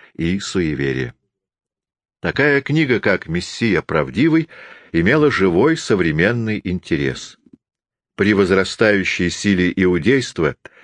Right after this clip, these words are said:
читающему русскому человеку надобно было приобресть понятие о том, что такое иудейство в его столкновении с христианством. Надобно было знать, что говорят и как говорят против христиан иудеи,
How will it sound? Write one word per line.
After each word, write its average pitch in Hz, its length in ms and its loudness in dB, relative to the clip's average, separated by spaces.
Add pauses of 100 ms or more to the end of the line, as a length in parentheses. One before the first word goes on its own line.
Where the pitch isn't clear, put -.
(140)
читающему 87 840 0
русскому 87 480 -2
человеку 85 680 0 (340)
надобно 92 520 0
было 95 300 2
приобресть 82 760 0
понятие 85 560 0
о 78 60 2
том, 98 240 0
что - 400 0
такое 76 500 -2
иудейство 104 840 -2 (280)
в - 80 -6
его 78 400 2
столкновении 90 800 0
с - 100 -8
христианством. 78 920 -4 (540)
Надобно 117 480 0
было 117 260 2
знать, 104 320 0
что - 380 0
говорят 127 540 0
и 92 80 0
как 113 340 -2
говорят 117 520 0
против 101 540 -2
христиан 92 680 -2
иудеи, 87 560 0